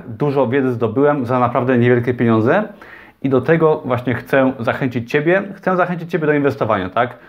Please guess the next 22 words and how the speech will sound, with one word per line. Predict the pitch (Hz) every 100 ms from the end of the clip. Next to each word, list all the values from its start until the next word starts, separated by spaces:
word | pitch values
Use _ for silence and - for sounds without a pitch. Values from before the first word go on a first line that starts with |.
| -
Nie | 165
chodzi, | 170 196 156
czy | -
to | 123
będą | 117 98
moje | 95 127
kursy, | 127 139 120 127
czy |
to | 123
będą | 110 101
kursy | 117 -
Amazona, | 107 101 120 151 127
czy | 123
biznesu | 104 120 120 -
online, | 110 127 139 139 - -
czy | - 127
kursy | 170 170 170
w | 113
ogóle | 127 151
czegoś | 165 170 156 -
innego, | 135 117 101 107 120
ale | 120 123